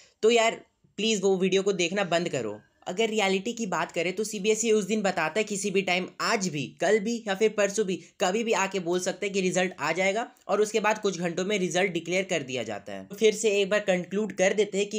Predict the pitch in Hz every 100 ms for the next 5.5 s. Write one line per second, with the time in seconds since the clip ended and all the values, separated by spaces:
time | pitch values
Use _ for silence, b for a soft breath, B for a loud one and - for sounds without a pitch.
0 | - 220 220 208 190 196 190 180 208 202
1 | 208 208 _ 147 185 214 165 175 196 208
2 | 202 196 190 190 190 185 156 170 175 165
3 | 170 165 170 170 160 143 147 160 165 170
4 | 190 175 156 147 135 139 165 170 208 180
5 | 175 151 131 123 175